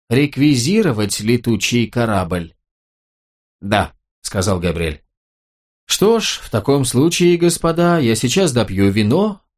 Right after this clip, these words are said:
возьму свои пожитки и уберусь отсюда восвояси». «Вот еще глупости!» замахал руками Мук.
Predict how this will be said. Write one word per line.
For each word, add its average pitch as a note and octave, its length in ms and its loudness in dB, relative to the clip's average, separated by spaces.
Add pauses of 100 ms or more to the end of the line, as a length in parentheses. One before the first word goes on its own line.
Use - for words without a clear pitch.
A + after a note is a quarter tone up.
(100)
возьму C3+ 460 2
свои G2+ 320 -2
пожитки B2 540 -2
и G#3 80 2
уберусь E3+ 500 2
отсюда A2+ 480 -2
восвояси». E2 920 -6 (1040)
«Вот A#2 320 -2
еще C#3+ 380 2
глупости!» C3+ 560 0
замахал A#2+ 500 -2
руками A2 320 -2
Мук. E2+ 300 -10